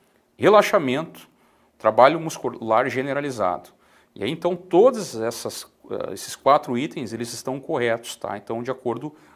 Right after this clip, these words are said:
com a nota de instrução três ponto três, tá? Então a alternativa aí da cin-, eh, da questão cinquenta e cinco é a letra E. A questão cinquenta e seis fala sobre a N I cinco ponto sete,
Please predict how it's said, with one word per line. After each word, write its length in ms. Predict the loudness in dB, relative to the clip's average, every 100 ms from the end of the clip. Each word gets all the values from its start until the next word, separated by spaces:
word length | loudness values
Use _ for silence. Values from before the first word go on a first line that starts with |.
| _ -8
com 240 | -2 0
a 40 | 0
nota 240 | 0 -2
de 120 | -6
instrução 600 | -10 -10 -6 -4 -2 -4 -10 _ _ _ _ _
três 220 | 0 0
ponto 260 | 0 -6 -6
três, 320 | -6 -6 -6
tá? 200 | -6 -6
Então 160 | -6
a 40 | -6
alternativa 640 | -6 -6 -6 -6 -6 -6
aí 60 | -4
da 100 | -6
cin-, 240 | -8 -10
eh, 160 | -10 -8
da 160 | -6
questão 300 | -8 -10 -12
cinquenta 260 | -12 -12 -12
e 60 | -12
cinco 340 | -12 -14 -10
é 40 |
a 20 | -10
letra 260 | -8 -4
E. 300 | -4 -6 -12 _ _ _ _ _ _ _ _ _ _ _ _ _ _ _ _ _ _ _ _ _
A 140 | 4 4
questão 720 | 4 -2 2 4 4 0 -6 -18 _ _ _
cinquenta 580 | -14 -8 -6 -2 -2 0
e 80 | -4
seis 640 | -4 -4 -4 -6 -10 -14 -18 _ _ _
fala 300 | 4 4 4
sobre 260 | 0 -2
a 40 | -2
N 240 | -2 -6
I 40 |
cinco 400 | -6 -6 -6 -6
ponto 240 | -4 -6 -6
sete, 580 | -8 -6 -6 -8 -14